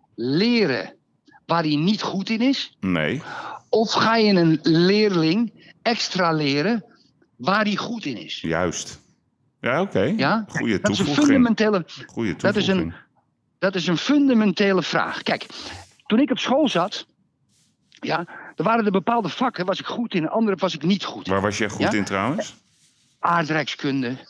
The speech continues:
Speaker 1: eh, was ik, dat, dat was ik, ja, dat, dat vond ik zo leuk. Ja,
Speaker 2: Ho-,
Speaker 1: later werd
Speaker 2: hoofdsteden
Speaker 1: geschiedenis
Speaker 2: ook? Eh, was je ook goed in hoofdsteden?
Speaker 1: In hoofdsteden?
Speaker 2: Ja, aardrijkskunde.
Speaker 1: Ja, nee, dat
Speaker 2: Moest
Speaker 1: is,
Speaker 2: toch
Speaker 1: dat
Speaker 2: al
Speaker 1: is
Speaker 2: die
Speaker 1: niet,
Speaker 2: hoofdsteden leren?
Speaker 1: ja.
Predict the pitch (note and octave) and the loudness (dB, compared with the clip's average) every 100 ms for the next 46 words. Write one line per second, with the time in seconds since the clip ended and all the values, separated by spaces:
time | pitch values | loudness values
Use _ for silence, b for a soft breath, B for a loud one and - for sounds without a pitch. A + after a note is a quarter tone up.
0 | - - A#2+ G#2+ G#2 A2+ G#2+ A2+ A2+ - | -12 -4 -2 -2 -4 -6 -6 -6 -6 -6
1 | A2+ A2 G2+ - - - A2 - A2 B2+ | -6 -4 -6 -6 -8 -6 -8 -8 -6 -6
2 | - F#3 D3 - A#3+ A3+ G3 G3 - - | 0 2 2 0 2 4 2 0 -4 -20
3 | _ _ C3 E3 - D3 G3 - - D#3+ | _ _ -4 -4 0 2 4 4 0 0
4 | F2+ A#2 C3+ G3+ C3 B2+ A#2+ D#3+ - - | 4 4 4 2 4 4 4 2 -2 -2
5 | A2 A2 A2+ A#2+ A#2 A2+ A2+ A2+ A2+ - | 0 0 -2 -4 -4 -4 -2 -2 -2 -2
6 | A#2 B2 E3+ _ _ _ _ _ _ _ | -4 -2 -6 _ _ _ _ _ _ _
7 | _ _ _ _ _ _ _ _ C3+ F3+ | _ _ _ _ _ _ _ _ -2 0
8 | G#3+ - A3 A#3 G3+ C#4 A3+ A#2 D#3+ C#3+ | 0 0 2 4 2 2 0 0 0 0
9 | F#2+ G#2+ A2 - - A2+ C#3 - _ _ | -2 -2 -4 -6 -6 -6 -6 -10 _ _
10 | _ _ _ _ _ _ _ _ G2+ G#2+ | _ _ _ _ _ _ _ _ -2 -2
11 | F#2 - F#2+ - F#2+ G2 F#2+ F#2+ F#2+ A2 | -4 -6 -4 -2 0 2 2 2 2 2
12 | - F2+ D#2+ D#2 D2 D2 D2+ F2+ | 2 2 2 0 0 0 0 -2